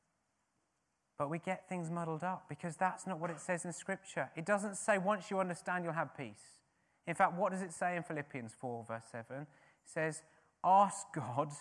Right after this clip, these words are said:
and he will give you the peace that surpasses understanding."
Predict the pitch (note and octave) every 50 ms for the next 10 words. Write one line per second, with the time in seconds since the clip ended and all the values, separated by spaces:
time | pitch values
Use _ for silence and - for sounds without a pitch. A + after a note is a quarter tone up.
0 | - - _ _ _ _ _ _ _ _ _ _ _ _ - D3+ D#3 C#3 B2 F3+
1 | F#3 F3+ F3 F3+ E3 - F3+ E3+ D#3 E3+ D3+ D#3 D#3 - - - F3 E3 - -
2 | - - E3 D3+ - - E3 D#3+ - - F3+ F3 E3+ E3 - - D#3 D3 D3 C#3+
3 | C#3 C#3 C3 - - - C#3+ C#3 B2+ A#2+ A2 G2+ G2+